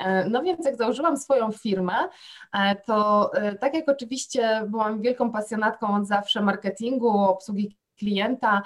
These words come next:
e, i w ogóle dowiadywania się, dlaczego ludzie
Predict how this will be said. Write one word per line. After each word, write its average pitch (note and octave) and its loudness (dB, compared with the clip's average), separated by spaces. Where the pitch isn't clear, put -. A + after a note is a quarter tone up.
e, G3+ 2
i G3 -2
w G#3 -8
ogóle G#3+ -2
dowiadywania G#3+ 0
się, A#3+ -12
dlaczego G#3+ -6
ludzie G#3 -2